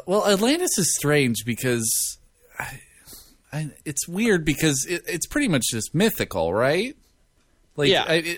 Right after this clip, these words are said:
Speaker 1: I think Socrates wrote about it or something, but, I mean, come on. That was, like, back, like, this was back in the day when, like, philosophers were rock stars, and he was probably, like, the original L. Ron Hubbard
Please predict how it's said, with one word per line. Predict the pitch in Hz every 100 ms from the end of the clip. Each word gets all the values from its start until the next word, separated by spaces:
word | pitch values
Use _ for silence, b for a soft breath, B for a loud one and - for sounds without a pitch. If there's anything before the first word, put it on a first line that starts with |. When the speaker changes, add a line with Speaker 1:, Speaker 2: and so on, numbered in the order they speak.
| 160
Speaker 1:
I | 151
think | 202 -
Socrates | - 151 151 185 208 202 190
wrote | 190
about | 190 196 196
it | 190
or | 190
something, | - 208 185 202 185
but, | 170 131 -
I | 151
mean, | 139 131
come | -
on. | 156 90 90 - _ _ _ _ _ _
That | 175
was, | 208
like, | 226 175
back, | 175 180
like, | 175 - b b
this | - 226
was | 254
back | 226 214 202
in |
the | 170
day | 151 160
when, | 147
like, | 139 127
philosophers | 143 131 131 - 120 113
were |
rock | 107 110 110
stars, | - 98 87 90
and | 107 98
he | 113
was | 117
probably, | - 156 147 127 113
like, | 104 98
the | 110
original | 104 104 107 101 98 -
L. | 110 107
Ron | 104 95
Hubbard | 101 101 82 80